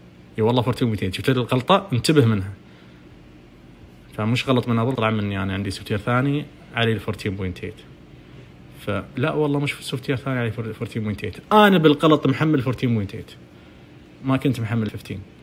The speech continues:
فنرجع نحمل فيفتين معاكم. <laughs> هذا اللي كنت محمله، محمله بموقع ثاني صح، بس وقفته بعدين، أو في ص-، مش موقع ثاني،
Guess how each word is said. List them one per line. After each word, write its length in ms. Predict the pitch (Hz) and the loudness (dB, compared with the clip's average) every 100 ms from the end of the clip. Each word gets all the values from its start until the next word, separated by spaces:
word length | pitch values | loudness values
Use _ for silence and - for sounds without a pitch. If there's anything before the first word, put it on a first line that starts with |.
| - - - - - - | -20 -20 -20 -20 -20 -4
فنرجع 680 | 127 - - 131 123 120 110 | -2 -2 -4 0 0 0 -2
نحمل 340 | - 117 110 | -2 -4 -4
فيفتين 320 | 95 - 113 | -6 -6 -4
معاكم. 420 | 98 98 - - - - - - - | -2 -2 -2 -4 -8 -12 -10 -12 -16
<laughs> 420 | - - - 170 | -20 -20 0 4
هذا 140 | 151 | 6
اللي 100 | 131 | 4
كنت 240 | 117 123 123 | 0 -2 0
محمله، 460 | 120 147 143 170 - - - - | 2 4 4 4 -2 -16 -12 4
محمله 180 | 175 185 | 6 8
بموقع 240 | 175 165 | 8 6
ثاني 260 | 180 165 120 | 6 4 4
صح، 280 | 151 - | 4 2
بس 180 | 131 - | -2 0
وقفته 340 | 143 151 - 123 | 2 4 2 4
بعدين، 420 | 113 127 165 175 - - - - | 4 6 4 2 -10 -20 -20 -10
أو 120 | 104 | -10
في 260 | 98 - - | -10 -12 -12
ص-، 300 | - - - | -12 -12 -6
مش 220 | 123 - | -4 0
موقع 240 | 127 110 104 | 0 0 -2
ثاني، 280 | 104 95 | -2 -6